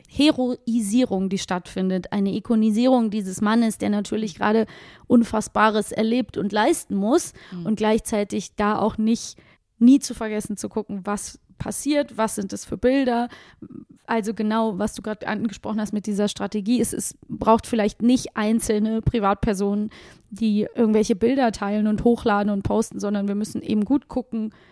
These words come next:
Speaker 1: welche Bilder, welche Infos sind von welcher Quelle und was, was teilen wir, was ist wichtig, weil ich will auf keinen Fall schmälern, dass auf das Schreckliche, was da passiert und diese schrecklichen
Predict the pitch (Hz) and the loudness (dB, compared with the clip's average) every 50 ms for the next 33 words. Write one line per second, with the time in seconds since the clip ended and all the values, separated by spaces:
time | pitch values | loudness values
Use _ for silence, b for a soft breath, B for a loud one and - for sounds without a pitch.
0 | B B _ 220 226 220 - 247 196 - 220 220 220 220 190 202 208 226 214 - | B B _ 0 0 0 0 0 0 0 2 2 2 0 0 0 0 0 0 -2
1 | 226 220 226 214 - 208 214 - - 214 208 214 - - - _ _ _ - 214 | -2 -2 -2 -4 -4 -6 -8 -6 -4 -4 -4 -4 -6 -8 -14 _ _ _ -2 0
2 | 208 196 208 208 - 220 208 - - - 214 220 226 220 220 214 - - 214 196 | 2 2 2 0 0 -2 -4 -6 -6 -4 -2 0 0 2 0 0 -2 -2 -4 -4
3 | - 202 202 202 - - - _ - 202 208 214 - - - 220 220 220 220 208 | -4 -4 -6 -6 -6 -10 -12 _ -8 -6 -6 -6 -6 -6 -6 -4 -2 -2 0 0
4 | 208 214 202 185 202 208 - 214 - - 208 254 - - - 202 - - 196 190 | 0 -2 -4 -4 -6 -6 -6 -8 -6 -4 -4 -4 -4 -4 -6 -8 -6 -6 -6 -6
5 | 190 - - 220 214 202 202 - - 214 214 214 202 - 208 196 - - 202 214 | -6 -6 -4 -4 -4 -4 -4 -4 -2 0 0 2 2 2 0 0 0 0 0 0
6 | 214 214 208 202 202 190 - - B B B B B B B B B B B B | 2 2 2 0 0 -2 -2 -6 B B B B B B B B B B B B
7 | - 208 214 202 - - - 214 208 185 - - - - - _ _ _ _ _ | -2 0 0 0 0 0 0 2 2 0 -2 -6 -10 -12 -14 _ _ _ _ _
8 | - - - - 226 247 254 - 262 226 - - 208 185 185 180 185 - - 185 | -12 -10 -4 0 2 2 2 2 -2 -4 -4 -4 -4 -4 -4 -4 -4 -4 -4 -4
9 | - - 196 - - 269 262 247 196 - 196 190 208 196 208 208 - - - 226 | -4 -4 -6 -2 0 2 4 4 2 0 -2 -4 -4 -4 -4 -4 -4 -4 -4 -6
10 | - - 220 - - - 107 - - - - | -4 -6 -8 -4 -2 0 0 0 -2 -4 -6